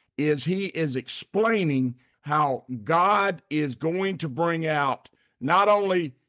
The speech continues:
the Israelites, but he's gonna bring out your specific family, Levi, out of bondage. And that's his answer to it. His answer to it is,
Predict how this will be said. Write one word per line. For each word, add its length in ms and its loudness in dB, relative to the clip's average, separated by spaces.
the 260 -8
Israelites, 800 0
but 160 -8
he's 180 -6
gonna 180 0
bring 320 0
out 260 0
your 240 0
specific 800 -2
family, 640 -2
Levi, 600 0
out 260 4
of 200 0
bondage. 680 -2
And 380 -2
that's 320 0
his 200 2
answer 460 -4
to 240 -8
it. 220 -16
His 280 -2
answer 380 0
to 240 0
it 100 0
is, 260 0